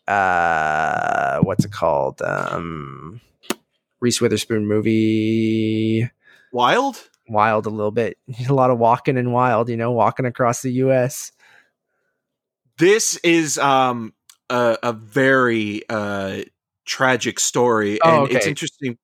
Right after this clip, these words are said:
Speaker 2: because this is one that has been in the, in the works for a while now. It was originally at A twenty-four with Cary Fukunaga, who was
Speaker 1: Oh,
Speaker 2: going
Speaker 1: wow,
Speaker 2: to direct
Speaker 1: okay.
Speaker 2: the film. And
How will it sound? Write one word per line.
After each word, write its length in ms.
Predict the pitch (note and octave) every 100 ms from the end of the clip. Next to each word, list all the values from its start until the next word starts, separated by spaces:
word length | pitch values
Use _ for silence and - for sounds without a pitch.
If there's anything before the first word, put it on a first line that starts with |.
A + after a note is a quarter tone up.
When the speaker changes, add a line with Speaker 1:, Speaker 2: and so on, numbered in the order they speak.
| _
Speaker 2:
because 540 | C3+ - - C3+ A#2+
this 320 | - C3+ D3+
is 160 | E3 C3+
one 300 | C3+ C3+ C3+
that 160 | B2+ B2
has 180 | B2+
been 460 | A#2 B2+ B2 A#2 A2+ - _ - - - - _ _
in 220 | D#3 E3
the, 180 | D3+ B2+ -
in 140 | C#3
the 80 | B2+
works 400 | A#2+ C#3 C#3 -
for 160 | -
a 60 | A#2+
while 380 | A2+ B2+ D3 C3
now. 200 | A2+ A2
It 40 |
was 140 | B2+ B2
originally 500 | C#3 E3+ G3 E3+ B2+
at 220 | B2 B2+
A 160 | B2+ B2
twenty-four 800 | - C#3 A#2+ - C#3 C3 B2+ A#2
with 220 | A2+ G#2+
Cary 260 | - C3+ B2
Fukunaga, 760 | C3 - A#2 C3 D3+ B2 G#2
who 100 | A2
was 140 | A#2 G#2+
Speaker 1:
Oh, 60 | C3+
Speaker 2:
going 120 | D3
Speaker 1:
wow, 160 | B2 C3
Speaker 2:
to 60 | G#2+
direct 200 | A2 A2
Speaker 1:
okay. 100 | G#2 -
Speaker 2:
the 60 |
film. 280 | G#2+ G2+ G2+ _ _ - - - -
And 320 | C#3 C#3 C3